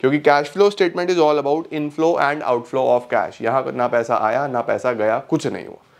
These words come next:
इसे हम just छोड़ देंगे। बहुत ज़बरदस्त पॉइंट है ये, कई बार बच्चों को समझ में नहीं आता,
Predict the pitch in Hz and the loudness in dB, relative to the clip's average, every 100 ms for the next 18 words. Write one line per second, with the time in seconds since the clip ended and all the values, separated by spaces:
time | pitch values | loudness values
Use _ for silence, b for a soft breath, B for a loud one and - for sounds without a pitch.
0 | b 120 147 147 160 143 160 - - 120 | b -2 0 0 -2 0 -2 -4 0 0
1 | 107 98 107 104 B B - 120 165 190 | 2 -2 -4 -8 B B -8 0 2 4
2 | 175 160 147 139 135 139 135 135 139 156 | 0 -2 -4 -6 -6 -6 -6 -2 0 0
3 | 160 B B - 156 160 160 151 151 160 | -4 B B 2 4 4 4 0 -4 -4
4 | 160 143 139 143 139 139 131 156 | -4 -4 -4 -2 0 0 2 2